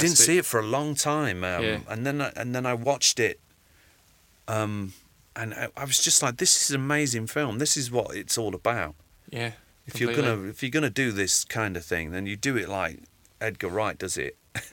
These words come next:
Speaker 2: I,
Speaker 1: Yeah,
Speaker 2: I thought it was
Speaker 1: hundred percent.
Speaker 2: original, br-, I think it's my favourite zombie film.
Speaker 1: Yeah.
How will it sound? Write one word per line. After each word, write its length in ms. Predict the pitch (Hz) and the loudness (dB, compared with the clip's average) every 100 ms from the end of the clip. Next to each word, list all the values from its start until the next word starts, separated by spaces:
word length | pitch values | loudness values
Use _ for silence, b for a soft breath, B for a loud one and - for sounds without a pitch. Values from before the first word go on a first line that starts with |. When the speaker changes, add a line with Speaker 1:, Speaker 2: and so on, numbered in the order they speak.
| B B B B B B _ _ - | B B B B B B _ _ -4
Speaker 2:
I, 60 | 117 | 0
Speaker 1:
Yeah, 160 | 120 | 4
Speaker 2:
I 40 | 135 | 4
thought 200 | - 135 | 4 2
it 80 | 110 | 4
was 120 | 110 | 2
Speaker 1:
hundred 60 | 104 | 4
percent. 80 | |
Speaker 2:
original, 460 | 139 143 143 143 139 117 | 4 4 2 2 0 0
br-, 180 | 135 | 4
I 120 | 123 151 | 6 6
think 100 | 143 | 2
it's 120 | - | 0
my 80 | 123 | 0
favourite 420 | - 131 117 95 | 2 2 4 2
zombie 360 | 95 120 113 92 | 2 0 0 -4
film. 380 | 82 80 76 80 _ | -2 -4 -4 -10 _
Speaker 1:
Yeah. 220 | 123 131 | -2 -2